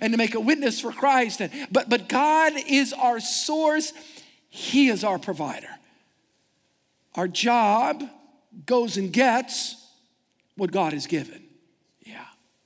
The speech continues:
The strength that you had, sir, to get out of bed today was from God. The oxygen in your lungs, the fact that you're still here, is a gift from God.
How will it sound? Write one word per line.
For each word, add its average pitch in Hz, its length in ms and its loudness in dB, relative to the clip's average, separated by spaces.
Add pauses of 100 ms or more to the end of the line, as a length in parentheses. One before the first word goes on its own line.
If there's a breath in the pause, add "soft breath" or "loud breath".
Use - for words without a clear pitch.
(320)
The 175 120 -4
strength 214 360 -2
that 190 160 -6
you 202 100 -4
had, 170 300 -2
sir, 160 180 -6
to 147 80 -8
get 170 140 -2
out 160 140 0
of 151 100 -10
bed 156 160 -2
today 147 260 -6 (640 loud breath)
was 139 100 -12
from 139 180 -6
God. - 380 -14 (1600)
The 170 100 2
oxygen 214 520 0
in 208 120 -2
your 208 120 -2
lungs, 196 600 -2
the 156 120 -14
fact 208 280 2
that 190 160 -6
you're 202 80 -6
still 202 280 -6
here, 165 340 -4 (1120)
is 151 140 -6
a 147 40 -6
gift 147 220 -6
from 139 140 -10
God. - 280 -14